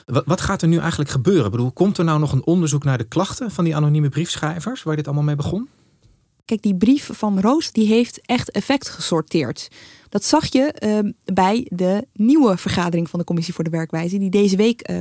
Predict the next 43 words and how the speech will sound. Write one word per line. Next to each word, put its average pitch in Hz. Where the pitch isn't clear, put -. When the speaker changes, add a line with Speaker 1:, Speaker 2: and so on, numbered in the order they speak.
Speaker 2:
plaatsvond, 185
waar 196
de 190
toon 277
van 254
Kamerleden 214
echt 208
fundamenteel 220
anders 220
was 185
dan 190
op 185
die 180
één 175
november. 165
En, 185
eh, 185
iedereen 240
voelde 214
zich 196
bijna 190
verplicht 233
om 214
eerst 240
te 220
beginnen 202
met 190
een 170
lofzang 214
op -
alle 185
ambtenaren 214
die 180
de 175
boel 180
toch -
wel 170
draaiende 226
hielden 196
in 185
die 180
Tweede 175
Kamer. 175